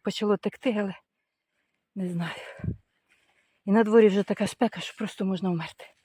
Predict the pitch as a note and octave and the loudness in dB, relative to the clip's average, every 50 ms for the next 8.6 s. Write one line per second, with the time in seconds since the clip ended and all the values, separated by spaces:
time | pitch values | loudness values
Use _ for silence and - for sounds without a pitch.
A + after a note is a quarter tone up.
0 | _ _ _ _ _ _ _ _ _ _ _ _ _ _ _ _ - E3+ F3 E3+ | _ _ _ _ _ _ _ _ _ _ _ _ _ _ _ _ -6 -2 0 2
1 | F3 E3 D#3+ D#3+ D#3 E3+ - - A3 A3+ - - F3 E3 - - - - F3+ E3 | 2 2 2 0 0 -2 -2 0 0 0 2 2 0 0 0 -6 -6 -4 0 0
2 | D#3+ D#3 D3+ E3+ E3+ D#3+ D#3+ D#3 C#3+ D3 D#3+ - - - - _ _ _ _ _ | 0 0 0 0 0 0 0 0 -2 -2 -4 -8 -16 -20 -20 _ _ _ _ _
3 | _ _ _ _ _ _ _ _ _ _ _ - F3+ E3 F3 - - E3+ D3+ - | _ _ _ _ _ _ _ _ _ _ _ -2 2 2 2 2 2 -4 -4 -2
4 | - G3+ G#3+ G#3+ F3+ - - - _ - - D#3 C#3+ - - F3 E3 F#3 F#3 F#3+ | 2 2 2 2 2 -2 -8 -20 _ -6 -4 -4 -2 0 2 2 4 4 4 4
5 | F3+ F3 D#3+ - - E3 E3+ - - E3 C#3+ C#3 D3 C3+ - - - F3 E3 - | 2 0 -2 -2 -2 -4 -2 -2 -2 -4 -2 -2 -4 -4 -2 0 0 0 0 0
6 | - F#3 E3+ D#3+ D#3+ D3 - _ _ _ _ _ _ _ _ _ _ _ _ _ | 0 2 2 2 2 0 -6 _ _ _ _ _ _ _ _ _ _ _ _ _
7 | _ _ _ _ - E3+ D#3+ D3+ - - A3 G#3 - - F3+ E3+ E3+ E3 D#3+ D#3+ | _ _ _ _ -4 -2 -2 -2 2 2 2 2 2 0 -2 0 0 0 -2 -4
8 | - D#3 D#3 D#3+ - - - - - - - - | -6 -8 -10 -10 -12 -14 -20 -20 -20 -20 -20 -20